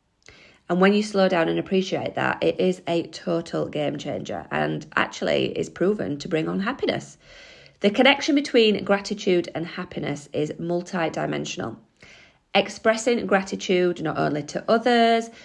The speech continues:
but to ourselves and all of the things that we have induces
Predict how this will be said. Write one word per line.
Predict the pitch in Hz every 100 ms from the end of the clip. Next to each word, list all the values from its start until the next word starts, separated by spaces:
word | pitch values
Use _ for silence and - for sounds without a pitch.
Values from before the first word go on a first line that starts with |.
| - _
but | 170 -
to | -
ourselves | 160 170 - 208 202 202 196
and | 196
all | 214
of | 233
the | 226
things | 220 202 196 190
that | -
we | 170 175
have | - - - - 202 - - - _ -
induces | 180 180 190 202 196 175 165